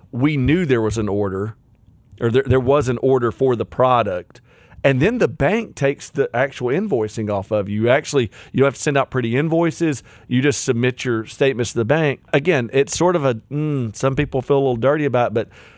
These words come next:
the client gets ninety-seven percent of their money. He gets ninety percent of it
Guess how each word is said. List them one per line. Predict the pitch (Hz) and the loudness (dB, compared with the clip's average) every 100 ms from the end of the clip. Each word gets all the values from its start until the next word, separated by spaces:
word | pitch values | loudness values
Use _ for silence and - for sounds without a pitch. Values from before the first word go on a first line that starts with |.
| - | -12
the | - 107 | -8 0
client | 131 165 160 | 2 2 0
gets | 147 | 0
ninety-seven | 143 156 156 156 147 | 2 2 2 0 0
percent | - 151 | -2 0
of | 139 | 2
their | 127 | 2
money. | 123 127 113 104 117 - _ _ - | 2 2 0 -2 -8 -14 _ _ -6
He | 135 | -2
gets | 131 | 0
ninety | 127 160 | 2 2
percent | 147 156 147 | 0 0 2
of | 123 | 0
it | 107 | -2